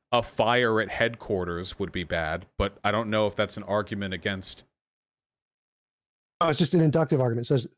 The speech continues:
Speaker 2: when you do this with companies, the companies seem
Speaker 1: Do
Speaker 2: to
Speaker 1: what?
Speaker 2: fail at a higher rate. Uh, s-, m-, give the co-, the ownership of the company to the workers instead of
Speaker 1: Ba-
Speaker 2: just, like, C E Os or whatever.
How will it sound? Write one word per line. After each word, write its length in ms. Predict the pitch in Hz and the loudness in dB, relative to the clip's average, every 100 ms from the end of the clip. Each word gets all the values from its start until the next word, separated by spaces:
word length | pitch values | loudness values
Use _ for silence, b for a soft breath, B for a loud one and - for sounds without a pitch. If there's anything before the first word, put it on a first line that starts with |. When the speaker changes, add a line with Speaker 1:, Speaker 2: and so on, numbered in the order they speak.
| _ | _
Speaker 2:
when 260 | 139 175 | 4 6
you 140 | 185 185 | 6 6
do 220 | 147 185 | 6 6
this 180 | 160 139 | 4 4
with 140 | 139 | 2
companies, 380 | 165 156 139 120 | 2 2 4 4
the 80 | 123 | 2
companies 320 | 151 139 135 | 4 4 4
seem 120 | 147 | 4
Speaker 1:
Do 140 | 139 135 | 4 2
Speaker 2:
to 60 | |
Speaker 1:
what? 140 | 131 147 | 4 4
Speaker 2:
fail 200 | 139 120 131 | 4 2 0
at 60 | |
a 60 | 120 | -2
higher 320 | - 147 135 | 2 4 4
rate. 340 | 127 139 120 - | 4 4 2 0
Uh, 300 | 127 117 120 | 0 2 0
s-, 260 | - - 165 | -2 -4 4
m-, 200 | 131 123 123 | 4 4 2
give 240 | 143 120 | 0 2
the 100 | 123 | 2
co-, 260 | - 135 - _ _ _ _ - | 2 -2 -2 _ _ _ _ 0
the 80 | |
ownership 380 | 139 139 131 127 | 4 4 4 2
of 80 | 123 | 0
the 60 | - | 2
company 280 | 135 123 | 2 4
to 60 | 120 | 4
the 80 | 123 | 4
workers 320 | 123 120 131 | 4 4 2
instead 220 | 117 123 | 4 4
of 40 | 120 | 4
Speaker 1:
Ba- 60 | |
Speaker 2:
just, 120 | 120 | 4
like, 140 | 123 113 | 0 0
C 120 | 123 | 2
E 160 | 117 117 | 4 4
Os 180 | 123 | 4
or 20 | 127 | 4
whatever. 320 | 127 139 | 4 2